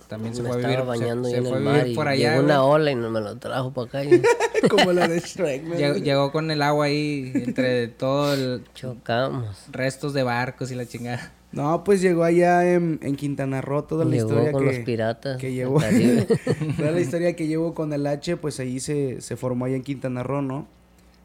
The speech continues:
Speaker 3: Eh, me lo topo en Playa del Carmen a él, en un
Speaker 2: Sí.
Speaker 3: estudio.
Speaker 2: Sí, estaba
Speaker 3: Ahí
Speaker 2: por
Speaker 3: con
Speaker 2: ahí,
Speaker 3: toda la
Speaker 2: por ahí
Speaker 3: clica,
Speaker 2: del
Speaker 3: igual con, con el
Speaker 2: dos mil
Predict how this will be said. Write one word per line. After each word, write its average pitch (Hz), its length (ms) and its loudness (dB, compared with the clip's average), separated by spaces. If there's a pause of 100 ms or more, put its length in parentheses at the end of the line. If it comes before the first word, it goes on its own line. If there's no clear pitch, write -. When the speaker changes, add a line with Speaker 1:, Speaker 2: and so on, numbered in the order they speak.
Speaker 3:
Eh, 120 340 0
me 120 80 0
lo 120 140 -2
topo 120 240 -4
en 131 60 -6
Playa 127 200 0
del 117 160 -6
Carmen 135 400 -2
a 120 160 -4
él, 170 300 0 (760)
en 120 140 -4
un 127 80 -2
Speaker 2:
Sí. 135 80 -2
Speaker 3:
estudio. 143 640 -2 (320)
Speaker 2:
Sí, - 140 -8
estaba 120 320 -2
Speaker 3:
Ahí 120 60 -2
Speaker 2:
por 117 120 2
Speaker 3:
con 110 80 4
Speaker 2:
ahí, 117 80 2
Speaker 3:
toda 120 140 2
la 139 60 0
Speaker 2:
por 120 100 2
ahí 117 100 4
Speaker 3:
clica, 123 140 2
Speaker 2:
del - 100 2
Speaker 3:
igual 135 160 2
con, 120 100 -2
con 143 80 -2
el 139 60 -2
Speaker 2:
dos 113 100 -4
mil 113 80 -4